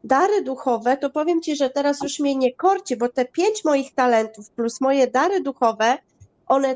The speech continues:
tak fajnie mi się zazębiły, tak mi fajnie jeszcze bardziej narysowały moją osobę, że odłożę to na, na,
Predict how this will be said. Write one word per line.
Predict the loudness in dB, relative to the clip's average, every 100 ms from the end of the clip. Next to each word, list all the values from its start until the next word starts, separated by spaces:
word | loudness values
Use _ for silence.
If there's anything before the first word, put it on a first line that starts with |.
| -2
tak | -2 -2 -2
fajnie | -2 -2 -2
mi | -4
się | -2 -4
zazębiły, | 0 -2 0 -4 -2 -2 0 0 -2
tak | -6 -4
mi | -6 -2
fajnie | 0 0 -2
jeszcze | -2 -2
bardziej | 0 -2 0 -2 -2 _ _ -2
narysowały | 0 0 -2 -4 -2 0 0 0
moją | 0 0 0
osobę, | -2 -2 -4 -2 -2 -2
że | -2 -2 0 -2 -4 _ _ _ _ _ _ _ -2
odłożę | 0 2 2 0
to | -4 -4
na, | 0 2 0
na, | 0